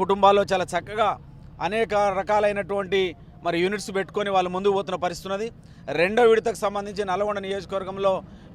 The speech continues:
వెయ్యి డెబ్బై మందికి సంబంధించిన లబ్ధిదారులను మరి గ్రామ సభలు జరిపి, మున్సిపల్ వార్డు సభలు జరిపి, ఎంపిక చేసి, జిల్లా కలెక్టర్కి ఇచ్చి, కలెక్టర్ ఆధ్వర్యంలో మీటింగ్ పెట్టి లక్ష్మీ గార్డెన్లో ప్రొసీడింగ్లు కూడా ఇచ్చారు.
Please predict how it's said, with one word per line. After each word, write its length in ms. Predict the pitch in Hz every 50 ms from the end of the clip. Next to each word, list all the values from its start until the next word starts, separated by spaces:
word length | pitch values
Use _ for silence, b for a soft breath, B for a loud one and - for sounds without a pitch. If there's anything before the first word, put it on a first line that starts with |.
| 139 139 156
వెయ్యి 240 | 180 208 220 233 226 190
డెబ్బై 220 | 202 202 180 202 202 190 190
మందికి 240 | 190 202 214 214 - 208
సంబంధించిన 420 | 190 190 196 190 190 175 180 180 175 175
లబ్ధిదారులను 580 | 170 175 202 196 196 190 185 190 190 190 190 180 160 - B B B B B B 156 170
మరి 140 | 180 185 170 151
గ్రామ 220 | 170 175 190 208 208 -
సభలు 220 | 214 196 196 190 180
జరిపి, 260 | 185 180 175 180 202 196 190
మున్సిపల్ 360 | 185 180 - - 202 196 196 185 180
వార్డు 220 | 175 185 190 196 180
సభలు 220 | 202 185 190 180 175
జరిపి, 260 | 175 170 160 190 202 196 - B B B B B - 143 165
ఎంపిక 220 | 185 180 226 220 208 202 180
చేసి, 260 | 185 185 165 - 208 208 190 160
జిల్లా 200 | 185 185 202 208 202 170
కలెక్టర్కి 360 | 190 190 185 180 175 160 175 170
ఇచ్చి, 180 | - - 208 202 185 B B B B B - 165
కలెక్టర్ 360 | 175 202 196 - 220 208 202 190
ఆధ్వర్యంలో 500 | 190 180 196 190 190 190 190 196 196 196 180 180
మీటింగ్ 300 | 180 180 175 208 190 185
పెట్టి 140 | 190 175 190 180
లక్ష్మీ 260 | 175 165 - 190 196 180
గార్డెన్లో 340 | 185 185 180 180 185 185 180 135
ప్రొసీడింగ్లు 480 | 165 170 160 151 196 196 196 196 190 175 185
కూడా 100 | 175 175 -
ఇచ్చారు. 320 | - 196 190 202 214